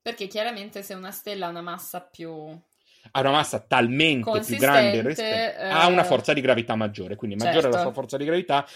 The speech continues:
Speaker 2: Ora, ovviamente, la sto semplificando tantissimo, sono ovviamente leggi che sono ben schematizzate, ben calcolate, cioè si può sempre calcolare qual è il centro di gravità attorno a cui ruotano due elementi nel momento in cui si hanno le loro masse e le loro distanze a disposizione,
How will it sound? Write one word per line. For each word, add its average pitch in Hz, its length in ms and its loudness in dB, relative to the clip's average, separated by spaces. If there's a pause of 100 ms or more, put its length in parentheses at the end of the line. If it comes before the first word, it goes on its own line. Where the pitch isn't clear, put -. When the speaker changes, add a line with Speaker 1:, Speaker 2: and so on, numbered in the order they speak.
(220)
Speaker 2:
Ora, 135 340 4
ovviamente, 131 440 0
la 117 100 2
sto 120 240 -2
semplificando 123 960 -2
tantissimo, 123 800 -2 (280)
sono 127 240 0
ovviamente 123 380 0
leggi 117 280 2
che 110 120 -8
sono 110 300 -8
ben 135 200 0
schematizzate, 110 760 -2
ben 120 160 -2
calcolate, 104 580 -4
cioè 95 140 -14
si - 140 -16
può 110 120 -6
sempre 117 360 -6
calcolare 104 640 -2 (280)
qual 117 200 2
è 123 40 2
il 110 140 -2
centro 113 320 -8
di 98 100 -10
gravità 104 640 -2 (320)
attorno 117 380 -4
a 113 60 -8
cui 123 140 -2
ruotano 113 420 0
due 107 160 -4
elementi 107 500 -4
nel 117 160 -2
momento 110 380 -4
in 101 60 -10
cui 117 160 -8
si - 160 -8
hanno 107 200 -2
le 101 140 -4
loro 107 240 0
masse 110 340 -4
e 98 40 -8
le 98 80 -6
loro 107 240 0
distanze 104 440 -10
a 95 40 -12
disposizione, 95 960 -12